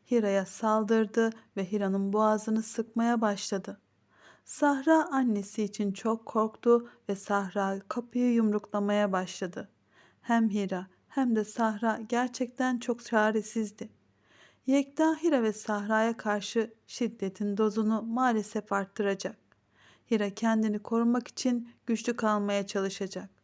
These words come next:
Hira maalesef yaptığı hatanın sonuçlarıyla karşılaştı ve bunlarla mücadele etmek zorunda kaldı. Güçlü Hira için yorumlarınıza kalp emojisi koymayı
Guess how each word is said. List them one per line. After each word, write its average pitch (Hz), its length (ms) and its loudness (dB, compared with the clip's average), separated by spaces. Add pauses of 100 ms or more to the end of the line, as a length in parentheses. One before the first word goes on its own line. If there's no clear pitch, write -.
(540)
Hira 214 200 2
maalesef 214 680 0
yaptığı 214 420 2
hatanın 208 560 -2
sonuçlarıyla 220 880 0
karşılaştı 226 880 -2 (240)
ve 208 80 -2
bunlarla 208 640 0
mücadele 240 580 0
etmek 208 340 -2
zorunda 202 420 -2
kaldı. 190 460 -4 (680)
Güçlü 277 320 2
Hira 240 220 4
için 214 420 0 (260)
yorumlarınıza 220 840 2
kalp 262 320 -2
emojisi 196 500 -4
koymayı 233 580 2